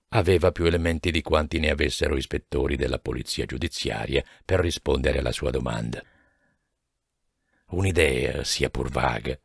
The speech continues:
il commissario doveva avercela, era evidente, anche se non riusciva a metterla bene a fuoco. Eppure, dall'espressione a bella posta burbera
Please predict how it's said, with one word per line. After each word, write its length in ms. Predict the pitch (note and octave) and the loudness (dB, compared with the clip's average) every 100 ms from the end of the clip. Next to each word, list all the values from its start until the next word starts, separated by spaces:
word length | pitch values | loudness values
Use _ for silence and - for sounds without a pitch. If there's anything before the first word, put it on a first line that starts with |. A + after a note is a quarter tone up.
| _ | _
il 240 | - G2+ - | -8 -8 -2
commissario 880 | F#2+ F#2+ E2+ - C#2+ B1+ B1 E2+ - _ | 0 2 2 2 2 0 -2 -6 -10 _
doveva 520 | - D#2 F#2 D#2 D#2 | 0 2 2 2 2
avercela, 680 | C2 A1+ G#1 - A#1 A1+ - - - | 0 -2 -4 -4 -6 -6 -10 -16 -6
era 240 | F#2+ F#2 | -2 2
evidente, 800 | F2 E2+ E2 D2 A#1 A1+ - C#2+ _ _ - - | 2 0 0 0 0 -4 -6 -10 _ _ -20 -2
anche 460 | A2 G#2+ G2+ F2+ | 0 2 4 2
se 160 | - F#2 | 4 4
non 160 | F#2 | 4
riusciva 520 | F2 F#2+ - G2 F2+ F2+ | 0 -2 -2 -2 0 0
a 40 | |
metterla 480 | F2 F2 E2+ F2 E2+ | 0 0 0 0 0
bene 240 | E2 E2 | 2 2
a 80 | D#2+ | 0
fuoco. 520 | - - - - - - _ _ _ _ _ _ _ _ _ | -2 -8 -8 -8 -14 -16 _ _ _ _ _ _ _ _ _
Eppure, 680 | - A2 - D#2 D2 D#2 - - - - | 0 0 2 0 0 0 -4 -10 -18 0
dall'espressione 1160 | E2+ F2 E2 - D2+ - E2+ E2 E2 D#2+ D#2 - - | 2 4 0 0 0 0 2 2 2 2 0 -4 -12
a 120 | - | -4
bella 300 | D2+ D#2 D2+ | 0 2 2
posta 360 | - D2 - D2 | 0 -2 -2 -4
burbera 540 | C#2+ D2 C#2+ D#2+ E2+ | 0 0 0 -2 -4